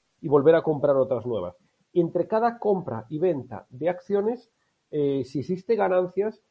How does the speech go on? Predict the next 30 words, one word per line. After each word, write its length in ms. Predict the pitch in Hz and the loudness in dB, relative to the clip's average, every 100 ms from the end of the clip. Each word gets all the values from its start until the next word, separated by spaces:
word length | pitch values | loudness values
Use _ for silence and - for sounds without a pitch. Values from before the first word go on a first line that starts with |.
| _ - | _ -14
existe 420 | 135 170 - 190 | -10 -10 -10 -4
una 200 | 180 - | -4 -4
tributación, 640 | 139 127 127 120 220 175 | -4 -4 -4 -4 0 0
es 60 | 143 | 0
decir, 220 | 139 151 | -2 -4
nosotros 360 | 123 143 156 - | -6 -6 -10 -4
tenemos 340 | 151 165 - | -4 -4 -8
que 160 | - 143 | -10 -8
pagar 540 | 127 117 208 190 196 - _ _ - | -6 -4 -4 -4 -6 -14 _ _ 0
por 160 | 151 | 2
aquella 340 | 127 - 160 156 | 2 0 0 2
gana-, 240 | 156 131 123 - _ _ - | 0 -2 -10 -20 _ _ -8
una 280 | 156 131 | 0 4
parte 420 | 185 160 - 104 - | 6 6 4 -8 -6
de 140 | 120 | -4
nuestro, 500 | 123 127 - 135 131 - | -4 -6 -4 0 0 -2
de 160 | 127 | -6
nuestro 380 | 135 131 - 127 | -6 -6 -6 -6
dinero 460 | 139 180 170 190 - _ - | -2 -2 0 -2 -6 _ -10
en 140 | 147 | -6
concepto 460 | 139 131 170 151 151 | -4 -4 -4 -6 -4
de 80 | 131 | -4
impuestos. 520 | 113 117 87 - 82 _ _ _ _ _ _ | -6 -8 -10 -16 -20 _ _ _ _ _ _
Sin 220 | - 269 | -8 -4
embargo, 340 | 254 202 185 175 | 0 2 2 0
en 80 | |
el 100 | 151 | -2
fondo 220 | - 180 180 | -4 -4 -2
de 80 | |
inversión, 500 | 175 165 - 175 180 | -2 -4 -4 -2 -2